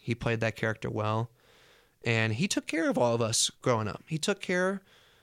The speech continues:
of not only Carly, but he took care of all of us as well. So, shout out to you, Jerry. You're the man. Um, well, guys, I gotta tell you, I got class here pretty soon. I know.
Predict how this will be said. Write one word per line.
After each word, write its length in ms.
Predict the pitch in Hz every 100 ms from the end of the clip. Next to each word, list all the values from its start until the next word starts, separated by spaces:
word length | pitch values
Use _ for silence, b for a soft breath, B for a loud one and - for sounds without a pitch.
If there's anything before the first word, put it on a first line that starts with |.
| b _ -
of 100 | 135
not 220 | 170 202
only 160 | 208 202
Carly, 400 | - 180 180 185
but 140 | 165
he 60 | 135
took 200 | - 180
care 200 | 180 170
of 120 | 151
all 140 | 143
of 100 | 135
us 200 | 120 117
as 140 | 110 117
well. 240 | 71 -
So, 380 | - - - 76 - b b b b b
shout 280 | - 160 151
out 100 | 139
to 120 | 135
you, 160 | 131 127
Jerry. 480 | 123 120 120 127 131 _
You're 200 | - 123
the 100 | 120
man. 380 | 120 117 120 139 - b b b b b b _
Um, 400 | 123 120 117 113 - b b b b - - _ _ _ _ - _ _ _ _ _ _ _ _ _ _ _
well, 360 | 127 120 120 120 - _ _ _ _ _
guys, 320 | 131 120 117 117
I 60 |
gotta 160 | 117 110
tell 200 | - 110
you, 180 | 107 123 b b b b b b b b _
I 100 | 135
got 140 | 131 120
class 360 | - 113 107
here 180 | - 110
pretty 180 | - 110
soon. 400 | - 113 113 110 110
I 100 | 107
know. 360 | 110 113 113